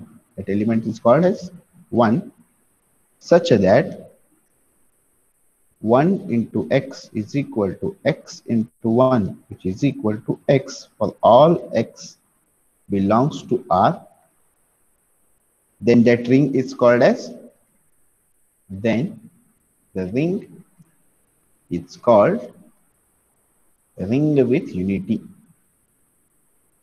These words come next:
Okay, जर त्या तुमच्या रिंग मध्ये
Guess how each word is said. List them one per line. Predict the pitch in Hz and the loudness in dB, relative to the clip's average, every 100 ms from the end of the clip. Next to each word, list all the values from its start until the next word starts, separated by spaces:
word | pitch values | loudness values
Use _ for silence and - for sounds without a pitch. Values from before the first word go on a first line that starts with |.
| _ _ _ _ _ 107 | _ _ _ _ _ -8
Okay, | - 180 185 - - _ _ _ _ _ _ _ _ _ _ _ _ _ 95 | -2 -4 -4 -16 -20 _ _ _ _ _ _ _ _ _ _ _ _ _ -4
जर | 117 143 143 | 0 0 2
त्या | 135 127 | 0 2
तुमच्या | 123 127 123 | -2 -2 -2
रिंग | 123 127 | 0 0
मध्ये | 120 110 | 0 -2